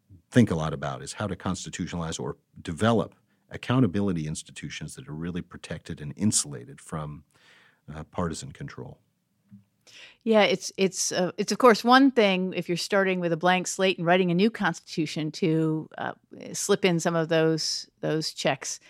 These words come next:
Speaker 2: But how would we go about that here in the United States if we thought that was necessary?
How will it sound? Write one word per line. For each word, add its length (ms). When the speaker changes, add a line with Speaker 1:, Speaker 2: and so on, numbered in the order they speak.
Speaker 2:
But 180
how 180
would 120
we 100
go 160
about 280
that 220
here 180
in 100
the 80
United 280
States 600
if 160
we 80
thought 260
that 180
was 200
necessary? 720